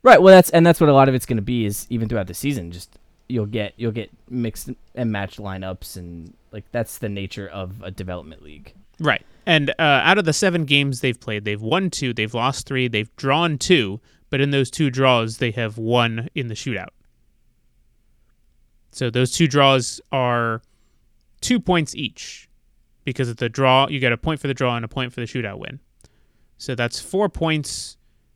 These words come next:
Speaker 2: How do they only have ten points? That doesn't make any sense. 'Cause if they have two wins, that's six. Oh, yeah. And then two draws, that's seven, eight. And then plus two shootout wins, that's nine, ten. Yep, they have ten points.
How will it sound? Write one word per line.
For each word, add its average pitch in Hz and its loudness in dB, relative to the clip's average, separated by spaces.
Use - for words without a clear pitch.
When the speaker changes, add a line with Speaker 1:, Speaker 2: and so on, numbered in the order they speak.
Speaker 2:
How 165 -10
do 202 -4
they 311 -2
only 233 0
have 165 0
ten 147 -4
points? 123 -8
That 151 -6
doesn't 170 -4
make 151 -2
any 131 -4
sense. - -10
'Cause 135 0
if 131 -2
they - 0
have 170 2
two 226 -2
wins, 143 0
that's 147 -4
six. - -4
Oh, 147 4
yeah. 131 2
And 135 -2
then 127 -2
two 165 2
draws, 113 -2
that's 120 -4
seven, 120 -4
eight. 104 -2
And 123 -10
then 110 -8
plus 110 -6
two - -8
shootout 107 -6
wins, 101 -10
that's - -8
nine, 101 -12
ten. 120 -4
Yep, 139 -6
they 143 -6
have 139 -6
ten 139 -10
points. - -20